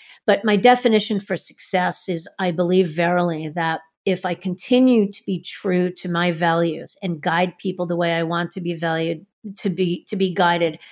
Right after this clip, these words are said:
and adding value where I can and looking to add more value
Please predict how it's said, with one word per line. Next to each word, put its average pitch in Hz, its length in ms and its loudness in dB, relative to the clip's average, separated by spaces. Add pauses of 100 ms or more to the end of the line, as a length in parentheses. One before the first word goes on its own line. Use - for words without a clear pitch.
(360)
and 185 120 0
adding 185 300 4
value 175 460 2
where 165 220 0
I 156 140 -2
can 165 480 -4
and 175 160 -2
looking 185 300 -2
to - 140 -10
add 170 220 -4
more 180 320 2
value 175 720 0